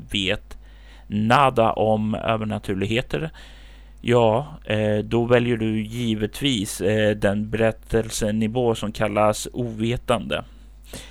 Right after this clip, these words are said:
Vill du istället vara den här personen som känner till att det finns övernaturligheter i världen, att, eh, du antingen försöker att utnyttja dem för dina egna syften eller att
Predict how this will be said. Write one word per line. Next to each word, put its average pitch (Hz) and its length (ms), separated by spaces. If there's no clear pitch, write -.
Vill 120 300
du 113 120
istället 117 580
vara 120 380
den 123 180
här 113 100
personen 107 540
som 98 260
känner 104 340
till 113 540
att - 180
det 101 80
finns 123 840
övernaturligheter 104 1120
i 104 60
världen, 110 720
att, - 380
eh, 104 500
du 107 140
antingen 113 360
försöker 110 1040
att 104 360
utnyttja 107 520
dem 110 200
för - 100
dina 107 140
egna 110 320
syften 113 480
eller 107 300
att - 320